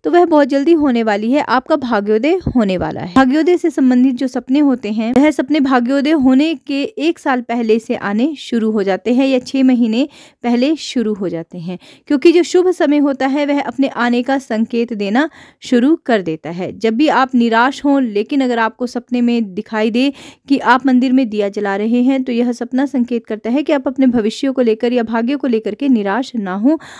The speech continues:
आपका आने वाला समय बहुत ही अच्छा होने वाला है। और यह सपना स्त्री पुरुष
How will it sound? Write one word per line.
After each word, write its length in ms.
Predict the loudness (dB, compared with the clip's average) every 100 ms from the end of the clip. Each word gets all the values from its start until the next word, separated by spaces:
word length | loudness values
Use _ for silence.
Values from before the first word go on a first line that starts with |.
| -4
आपका 300 | 0 0 0
आने 300 | -2 2 2 2
वाला 220 | -2 -4
समय 280 | -4 -4 -4
बहुत 340 | -6 -10 -10
ही 60 | -14
अच्छा 420 | -14 -6 -6 -6 -4
होने 200 | -2 0
वाला 240 | -2 -6 -8
है। 180 | -10 0
और 180 | 2 4
यह 200 | 2 0
सपना 440 | -2 -2 -2 -2 -6 _ -10
स्त्री 280 | -6 0 0
पुरुष 500 | 2 -2 0 -2